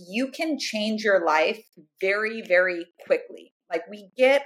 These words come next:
we accumulate stuff, and with stuff comes thoughts, you know, like, this is, this is who I am. This is what I do. This is what we have.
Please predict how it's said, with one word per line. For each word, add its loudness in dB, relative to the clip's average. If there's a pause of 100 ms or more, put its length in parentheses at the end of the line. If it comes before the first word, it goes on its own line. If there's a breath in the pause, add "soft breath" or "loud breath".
(140)
we -2
accumulate 0
stuff, -2 (260)
and 0
with -2
stuff 2
comes -6 (440)
thoughts, -2
you -2
know, 2
like, 4
this -2
is, 2 (500 soft breath)
this -8
is -12
who -2
I 2
am. 0
This -8
is -14
what -2
I 2
do. -6
This -6
is -8
what -2
we -10
have. 4